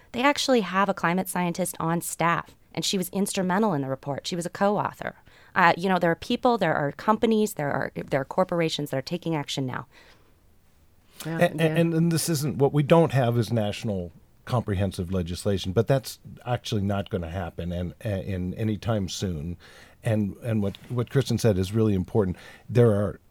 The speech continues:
Speaker 3: there are case studies of adaptation measures or mitigation me-, measures that states and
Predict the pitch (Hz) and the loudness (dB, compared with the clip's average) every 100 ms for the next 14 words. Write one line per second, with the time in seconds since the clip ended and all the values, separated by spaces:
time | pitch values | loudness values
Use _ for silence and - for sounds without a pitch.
0 | _ _ - 175 127 113 90 - 156 143 | _ _ -20 -10 -2 0 0 0 4 4
1 | - 131 113 127 127 120 95 80 92 98 | 2 -2 -2 -2 -6 -8 -8 -2 0 0
2 | 92 127 120 123 120 110 - 113 - 78 | 0 -2 -2 -2 -2 -2 -4 -6 -6 -6
3 | 82 104 110 107 107 - 104 98 107 90 | 0 0 0 -2 -4 -2 -2 0 -2 -2
4 | 101 101 98 90 - - - 117 113 - | -2 -2 -2 -4 -4 -6 2 2 2 -2
5 | 90 82 | -4 -4